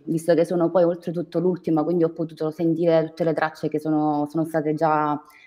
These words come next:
discusse. Credo che questa qua, eh, in realtà era quella che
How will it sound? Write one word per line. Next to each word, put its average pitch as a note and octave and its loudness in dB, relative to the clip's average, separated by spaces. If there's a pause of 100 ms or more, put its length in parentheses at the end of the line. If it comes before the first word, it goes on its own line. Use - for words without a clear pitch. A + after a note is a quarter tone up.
discusse. E3+ -2 (280)
Credo F#3 0
che F3+ -2
questa F#3+ -2
qua, G3+ 4
eh, D#3+ 2
in E3 0
realtà F3+ 2
era E3+ 4
quella E3 2
che D#3+ -4